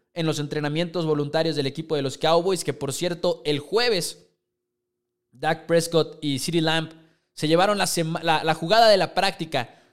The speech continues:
cuando conectaron en un pase de cuarenta y cinco yardas en el que se ve cómo CeeDee Lamb, pues, va corriendo a máxima velocidad, gira, atrapa el balón venciendo a Anthony Brown, quien era quien lo estaba defendiendo,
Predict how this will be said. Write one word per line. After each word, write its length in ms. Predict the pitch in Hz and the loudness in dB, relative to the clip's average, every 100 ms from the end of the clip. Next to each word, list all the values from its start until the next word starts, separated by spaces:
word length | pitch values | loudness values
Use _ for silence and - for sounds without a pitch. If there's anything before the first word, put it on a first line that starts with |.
| _ | _
cuando 240 | 151 151 | -4 0
conectaron 500 | 160 151 - 185 175 | 0 -2 2 2 2
en 80 | 156 | -2
un 100 | 170 | -4
pase 280 | 165 170 170 | -2 -2 0
de 140 | 160 | -4
cuarenta 380 | 160 147 143 143 | 0 -2 -2 -4
y 100 | 143 | -6
cinco 360 | 131 180 175 160 | -6 -8 -4 0
yardas 400 | 156 175 185 170 | 2 2 0 -4
en 60 | |
el 140 | 147 131 | -6 -8
que 80 | 135 | -6
se 160 | 135 | -2
ve 160 | 143 160 | -2 -2
cómo 200 | 170 165 | -4 -4
CeeDee 240 | 156 160 | -2 -2
Lamb, 260 | 156 160 160 - _ _ _ | 0 -2 -4 -12 _ _ _
pues, 140 | 151 | 0
va 120 | 175 | 0
corriendo 340 | - 185 202 196 | 2 -2 0 -2
a 40 | |
máxima 420 | 180 190 - 185 | -2 -4 -2 0
velocidad, 640 | 160 156 151 160 185 185 185 - _ | 2 2 0 0 0 0 -2 -18 _
gira, 600 | _ - 208 196 170 - - | _ -2 4 4 2 -4 -8
atrapa 500 | 247 196 180 185 175 | -6 -4 -4 -2 -2
el 80 | 160 | 0
balón 340 | 151 170 175 | 0 -2 -4
venciendo 500 | 156 151 170 170 160 | -8 -6 -6 0 2
a 280 | 147 135 127 - | 4 2 0 -2
Anthony 400 | 180 175 175 143 | -4 -2 -4 0
Brown, 280 | 165 196 185 | 2 0 -2
quien 180 | 160 | -4
era 140 | 165 175 | 0 0
quien 140 | 165 | -2
lo 60 | 147 | -6
estaba 260 | - 165 | 0 0
defendiendo, 800 | 156 143 143 143 190 208 220 220 | 0 -2 -6 -4 -4 -4 -8 -8